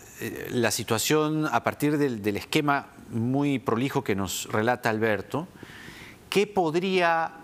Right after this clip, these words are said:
hacer el premier cateriano? Porque después de los hechos de violencia de anteayer, ¿no? Eh, lo que pide la gente es que vaya Cateriano, que sea el propio premier el que solucione esta situación.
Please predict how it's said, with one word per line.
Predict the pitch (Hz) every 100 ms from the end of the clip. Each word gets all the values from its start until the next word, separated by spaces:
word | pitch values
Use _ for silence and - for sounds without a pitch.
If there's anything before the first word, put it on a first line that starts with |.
| -
hacer | 113 123 - 175 165 170 131
el | 117
premier | 117 143 160
cateriano? | 143 123 147 226 139
Porque | 101 - 92 -
después | 92 - 180
de | 180
los | 139
hechos | 170 170
de | 143
violencia | 120 123 151 - 139
de | 113 104 98 95
anteayer, | 101 113 120 143 135 208 - - - - -
¿no? | 104 110 156 262 - - - - - -
Eh, | 107 107 107 101
lo | 110 107
que | 107
pide | - 165 180
la | 151
gente | - 175 135 135 151 143
es | -
que | 135
vaya | 139 196
Cateriano, | 139 110 180 370 254 90 - - - - - - - -
que | - 107
sea | - 240 233
el | 165
propio | 226 247 214 190
premier | 151 175 247 226
el | 170
que | 151
solucione | 131 131 127 214 214
esta | 180 147
situación. | 127 123 127 104